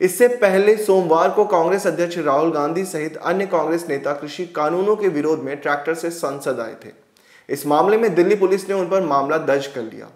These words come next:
हालांकि पुलिस ने इस बारे में अन्य कोई जानकारी देने से इनकार कर दिया है। और आखिर में केंद्रीय स्वास्थ्य मंत्रालय द्वारा आज बुधवार यानी अट्ठाईस जुलाई को जारी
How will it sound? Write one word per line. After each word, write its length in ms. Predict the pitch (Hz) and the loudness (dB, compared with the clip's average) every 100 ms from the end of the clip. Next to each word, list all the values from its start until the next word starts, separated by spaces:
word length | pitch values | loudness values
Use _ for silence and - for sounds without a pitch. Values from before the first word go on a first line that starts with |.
| _ _ | _ _
हालांकि 340 | 127 135 151 | -2 -2 -2
पुलिस 300 | 139 147 151 | -2 -2 -2
ने 60 | 147 | -4
इस 100 | 131 | 0
बारे 240 | 139 165 | 0 2
में 280 | 160 175 175 - - _ | 0 -4 -8 -20 -20 _
अन्य 280 | 175 214 226 | -2 0 2
कोई 240 | 196 190 165 | 4 4 6
जानकारी 480 | 143 143 147 151 | 2 2 0 0
देने 260 | 151 127 127 | 2 0 -2
से 180 | 160 175 | -4 -4
इनकार 400 | 165 143 131 127 | -2 0 -2 -2
कर 60 | 117 | -10
दिया 300 | 110 113 107 | -12 -12 -14
है। 200 | - 104 _ _ _ _ _ _ _ _ _ - | -16 -20 _ _ _ _ _ _ _ _ _ 0
और 140 | 131 | 2
आखिर 300 | 160 165 208 | 4 4 2
में 200 | 220 226 | 2 2
केंद्रीय 280 | 208 196 226 | 0 0 -2
स्वास्थ्य 440 | 226 202 214 208 | 0 2 2 2
मंत्रालय 340 | 208 196 190 196 | 0 4 4 4
द्वारा 280 | 190 175 196 | 4 4 4
आज 260 | 165 175 | 2 0
बुधवार 480 | 143 190 185 196 190 | 2 0 4 4 4
यानी 240 | 175 175 | 4 2
अट्ठाईस 400 | 180 170 160 185 | -2 -2 0 0
जुलाई 400 | 131 139 135 170 | 0 0 2 2
को 300 | 175 135 143 | 0 -4 -4
जारी 420 | 143 131 139 147 | -2 -2 -2 -4